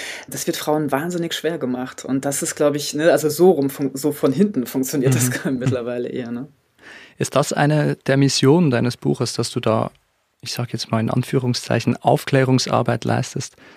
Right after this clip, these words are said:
Speaker 2: damit die Frauen nicht in diese, du schreibst das Wort mehrere Male, Kinderfalle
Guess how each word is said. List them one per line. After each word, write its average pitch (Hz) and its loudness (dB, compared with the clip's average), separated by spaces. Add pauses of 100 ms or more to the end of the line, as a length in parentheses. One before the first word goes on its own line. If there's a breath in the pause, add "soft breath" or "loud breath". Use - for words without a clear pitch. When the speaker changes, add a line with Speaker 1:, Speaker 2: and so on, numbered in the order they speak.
(360 loud breath)
Speaker 2:
damit 117 0
die 131 -8
Frauen 120 0
nicht 123 0
in 127 4
diese, 117 0
du 120 -6
schreibst - -2
das 117 -2
Wort 117 2
mehrere 123 2
Male, 117 2
Kinderfalle 123 2